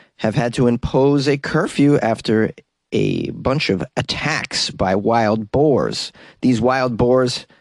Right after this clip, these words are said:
for years, have roamed around the Italian capital. Now they're attacking humans. Let's find out why. In the most recent encounter, a lady said that a boar, quote, "was on top of my head."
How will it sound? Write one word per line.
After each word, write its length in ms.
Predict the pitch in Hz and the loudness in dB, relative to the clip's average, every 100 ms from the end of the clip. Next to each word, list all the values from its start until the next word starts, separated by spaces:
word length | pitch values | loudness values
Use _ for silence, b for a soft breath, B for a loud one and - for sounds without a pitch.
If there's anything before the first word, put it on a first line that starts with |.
| b | b
for 260 | - - 120 | -8 0 2
years, 460 | 107 143 208 123 | 4 4 4 4
have 220 | 120 110 | 2 2
roamed 340 | 113 135 160 170 | 2 4 2 2
around 320 | 151 120 127 | 2 2 2
the 140 | 127 | 2
Italian 540 | 113 - 147 143 147 139 | 2 0 -2 2 2 0
capital. 580 | - 175 165 - - - _ B B B | -2 -4 -2 -2 -2 -6 _ B B B
Now 200 | 135 156 | -2 2
they're 120 | 170 | 2
attacking 500 | 143 147 165 175 151 | 2 0 0 0 0
humans. 420 | 147 160 190 - | 2 4 2 0
Let's 140 | 127 - | -2 0
find 280 | - 165 156 | 0 2 2
out 140 | 104 | 2
why. 340 | 98 139 156 - B B B B B B | 2 0 -2 -8 B B B B B B
In 140 | 120 | 2
the 60 | 123 | 4
most 280 | 131 135 - | 4 2 2
recent 380 | 120 175 - - | 2 2 0 0
encounter, 540 | 107 - 90 - 117 | 0 0 0 0 0
a 160 | 101 104 | 0 2
lady 400 | 101 117 135 95 | 2 2 2 0
said 300 | - 117 110 | 0 0 0
that 120 | 104 | 0
a 40 | 101 | -2
boar, 600 | 104 120 117 123 123 - _ | -2 2 4 2 0 -6 _
quote, 360 | - - 123 - b b b b b b b - | -2 0 0 -2 b b b b b b b 0
"was 240 | 127 120 | 0 2
on 180 | 120 113 | 0 0
top 240 | 147 151 | 0 0
of 160 | 185 156 | 0 2
my 160 | 156 | 2
head." 480 | 151 131 190 196 - | 0 0 0 -2 -8